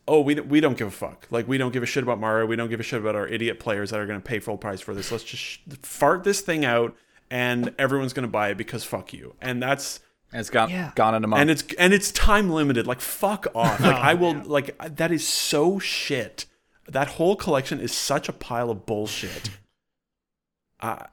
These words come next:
Speaker 3: I just, like, Sunshine, most of my complaints come from, um, them designing levels that are too demanding for how bad the controls and camera are.
Speaker 1: Yeah.
Speaker 2: Mm-hmm.
Speaker 3: So theoretically, if they had spent time fixing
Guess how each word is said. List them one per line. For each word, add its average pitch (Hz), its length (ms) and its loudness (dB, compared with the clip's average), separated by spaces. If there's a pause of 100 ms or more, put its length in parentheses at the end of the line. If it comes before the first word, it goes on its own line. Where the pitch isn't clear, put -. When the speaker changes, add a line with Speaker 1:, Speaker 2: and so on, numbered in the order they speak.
Speaker 3:
I 190 60 -6
just, 294 320 -6
like, 202 240 0
Sunshine, 240 1080 -2
most 220 400 4
of 226 40 2
my 220 140 2
complaints 170 560 0
come 147 240 -2
from, 139 880 -4
um, 127 340 -8
them 147 200 0
designing 147 540 0
levels 139 320 -2
that 143 120 0
are 131 60 -4
too 180 240 -2
demanding 151 400 0
for - 100 -6
how 139 180 -4
bad 143 600 -2 (360)
the - 80 -4
controls 151 440 2
and 147 100 -2
camera 147 480 -4
are. 131 180 0
Speaker 1:
Yeah. 92 200 -4 (500)
Speaker 2:
Mm-hmm. 120 200 -6 (320)
Speaker 3:
So 254 180 2
theoretically, 233 800 4
if 147 100 -8
they 180 140 2
had 175 100 -2
spent 175 260 0
time 160 400 -4
fixing 131 640 -6